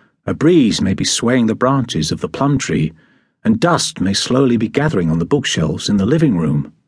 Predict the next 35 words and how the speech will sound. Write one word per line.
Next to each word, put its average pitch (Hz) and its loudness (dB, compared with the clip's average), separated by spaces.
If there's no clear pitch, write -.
But - -8
we 156 2
are 190 4
aware 170 2
that - -4
such - -2
serenity 120 0
does - -2
not 180 2
do 175 4
justice 156 0
to - -4
the - -2
chaotic 113 -2
and 92 0
violent 135 2
fundamentals 131 0
of 87 -2
existence, - -2
and 101 0
hence, 120 0
after 95 -2
a 90 -2
time, 101 0
it - -4
has 117 0
a 117 -2
habit 160 0
of - -4
growing 98 0
worrisome 117 0
in 98 -2
its 104 -2
own 92 0
way. 110 -2